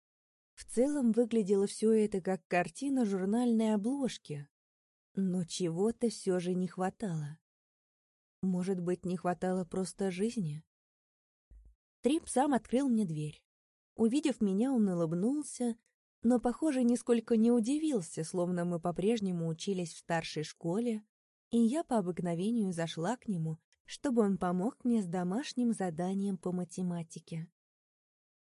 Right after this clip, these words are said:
На Трипе были старенькие джинсы, сидевшие на его узких бедрах довольно низко,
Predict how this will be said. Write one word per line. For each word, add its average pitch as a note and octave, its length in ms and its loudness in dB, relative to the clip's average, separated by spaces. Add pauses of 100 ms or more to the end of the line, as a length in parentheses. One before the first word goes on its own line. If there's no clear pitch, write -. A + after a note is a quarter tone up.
На G#3 200 2
Трипе C4 340 0
были F#3 320 0
старенькие F#3+ 680 -2
джинсы, G3+ 600 -2
сидевшие F3+ 640 -4
на E3+ 140 -2
его E3+ 260 0
узких F#3 500 -2
бедрах G3+ 480 0
довольно F#3+ 540 0
низко, F3+ 640 -2